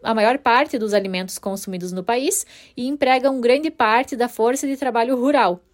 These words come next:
Então, segundo esses pesquisadores, a agricultura familiar desempenha um papel crucial na garantia da segurança alimentar, principalmente em um contexto de mudanças climáticas que estão cada vez mais frequentes.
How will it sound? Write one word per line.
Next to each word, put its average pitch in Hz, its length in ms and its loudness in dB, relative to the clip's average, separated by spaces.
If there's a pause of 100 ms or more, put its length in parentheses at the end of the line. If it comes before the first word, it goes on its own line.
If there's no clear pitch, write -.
(380)
Então, 214 380 0
segundo 226 400 -2
esses 240 260 -2
pesquisadores, 226 760 -2 (300)
a 226 140 2
agricultura 240 500 -2
familiar 226 480 2
desempenha 226 560 -2
um 220 80 -6
papel 226 320 2
crucial 359 560 0
na 196 180 -2
garantia 214 720 0
da 208 180 -2
segurança 202 560 -2
alimentar, 240 580 -2 (420)
principalmente 285 600 -4
em 254 140 -4
um 254 80 -8
contexto 247 520 -4
de 240 100 -4
mudanças 240 560 -2
climáticas 226 640 -6
que - 80 -14
estão 240 240 -6
cada 240 240 -2
vez 233 220 0
mais 240 320 -2
frequentes. 175 800 -4